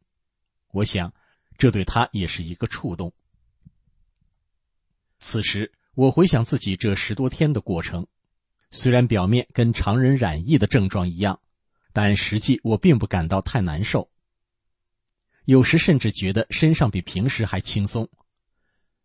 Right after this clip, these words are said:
我一天假都没请，一直上班。从十一月底，我们一直居家办公，而很多同事都在请病假。同时，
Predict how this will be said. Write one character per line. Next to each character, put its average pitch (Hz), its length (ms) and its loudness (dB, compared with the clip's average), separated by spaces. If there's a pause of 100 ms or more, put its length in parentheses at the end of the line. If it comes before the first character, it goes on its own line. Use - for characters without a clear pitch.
(300)
我 117 140 2
一 127 100 6
天 131 240 4
假 117 200 0
都 98 120 -4
没 87 160 -2
请， 87 280 -4 (280)
一 127 160 6
直 101 160 -4
上 90 240 0
班。 107 200 -4 (380)
从 131 300 0
十 - 200 -2
一 151 100 2
月 147 220 2
底， 85 300 -8 (380)
我 117 100 0
们 131 140 6
一 113 100 4
直 104 200 -4
居 113 160 -6
家 104 180 0
办 87 240 -4
公， 107 180 -6 (600)
而 170 180 4
很 - 160 -2
多 131 100 0
同 120 240 -2
事 147 200 0
都 101 160 -6
在 92 120 -4
请 80 220 -6
病 92 220 -4
假。 101 220 -4 (640)
同 104 220 -4
时， 101 300 -6